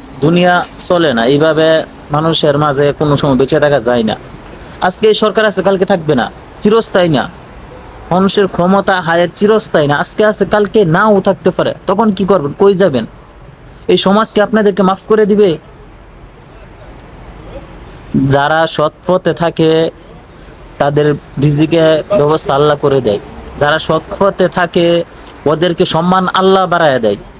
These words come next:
আপনি তার বাস্তব একটা প্রমাণ দেখেন, যমুনা টিভিকে প্রত্যেকটা মানুষে সম্মান দিচ্ছে, ছাত্র ভাইরা মাথা নিয়ে ঘুরতাছে, কি একটা সম্মান। আর আপনাদের সম্মানটা কই গেছে?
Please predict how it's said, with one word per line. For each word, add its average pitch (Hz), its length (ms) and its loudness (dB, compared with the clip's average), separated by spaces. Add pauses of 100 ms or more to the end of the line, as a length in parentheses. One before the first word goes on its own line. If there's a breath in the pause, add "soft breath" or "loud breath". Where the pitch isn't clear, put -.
(640)
আপনি 269 220 0 (100)
তার 240 180 0
বাস্তব 240 300 -2
একটা 240 180 2
প্রমাণ 240 220 4 (100)
দেখেন, 190 220 2 (220)
যমুনা 233 320 4
টিভিকে 226 440 0
প্রত্যেকটা 233 520 0
মানুষে 214 340 4 (580)
সম্মান 214 340 2
দিচ্ছে, 202 320 0 (2250)
ছাত্র 208 300 0
ভাইরা 233 200 4
মাথা 233 280 2 (320)
নিয়ে 214 200 4 (140)
ঘুরতাছে, 180 440 0 (1300)
কি 247 120 2
একটা 240 220 0
সম্মান। 208 400 2 (280)
আর 190 80 0 (100)
আপনাদের 240 360 0
সম্মানটা 233 400 2
কই 226 160 2
গেছে? 196 200 0